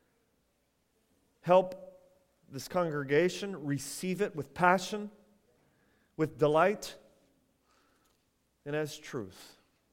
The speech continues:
Open our hearts this morning. Do a work in us. It's in Jesus' name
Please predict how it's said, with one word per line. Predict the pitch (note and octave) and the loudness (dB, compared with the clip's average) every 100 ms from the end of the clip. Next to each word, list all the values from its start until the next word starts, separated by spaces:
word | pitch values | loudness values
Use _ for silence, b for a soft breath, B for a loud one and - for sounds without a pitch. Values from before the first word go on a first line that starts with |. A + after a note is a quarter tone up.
| _ _ _ _ _ _ _ _ _ _ _ _ - | _ _ _ _ _ _ _ _ _ _ _ _ -2
Open | D3 D#3 E3 | -2 0 -6
our | D#3 D#3+ | -4 -6
hearts | C3 C3 A#2 - | -6 -8 -8 -16
this | - - - | -18 -18 -14
morning. | A#2 G#2+ G#2+ _ _ _ _ | -14 -14 -18 _ _ _ _
Do | B2 D#3 | -8 -4
a | D#3 | -2
work | C#3+ A#2+ - | -2 -4 -8
in | G#2+ | -16
us. | G2 - - - _ _ _ _ _ C#3+ | -16 -18 -20 -20 _ _ _ _ _ -16
It's | D3 | -10
in | C3+ | -10
Jesus' | B2+ C#3 C3+ | -8 -10 -12
name | - | -14